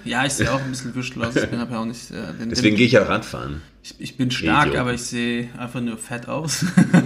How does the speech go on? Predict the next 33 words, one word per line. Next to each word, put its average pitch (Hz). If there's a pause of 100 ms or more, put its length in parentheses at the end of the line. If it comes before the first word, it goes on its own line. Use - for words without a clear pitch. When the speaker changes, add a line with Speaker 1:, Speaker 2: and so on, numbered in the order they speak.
(800)
Speaker 1:
Äh, 131
und, 175
äh, -
Speaker 2:
Fishing -
for -
Speaker 1:
eine, 131
eine, 131
eine 127
Speaker 2:
compliments, 131
Speaker 1:
Jacke 147
Speaker 2:
ja. 131
Speaker 1:
fürs -
Radfahren 123 (840)
habe 120
ich -
mir 117
geholt. 113
Und 127
dann 143
habe 143
ich 139
noch, 127
weil 127
ich 123
da 127
war, 123
so 120
Resistance 131
Bands 131
geholt, 127
quasi, 120
wo 120
du 117